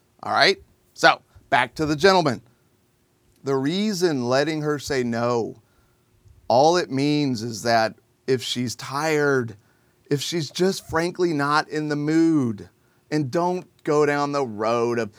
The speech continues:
"She's never in the mood." Well,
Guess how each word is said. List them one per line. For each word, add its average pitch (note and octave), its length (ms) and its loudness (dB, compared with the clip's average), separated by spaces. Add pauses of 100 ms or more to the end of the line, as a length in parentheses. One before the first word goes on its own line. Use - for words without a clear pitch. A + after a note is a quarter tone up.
(120)
"She's B2 480 -12
never A#2 560 -6
in A2 140 -10
the G2+ 240 -8
mood." G2 680 -10 (140)
Well, C#3 500 0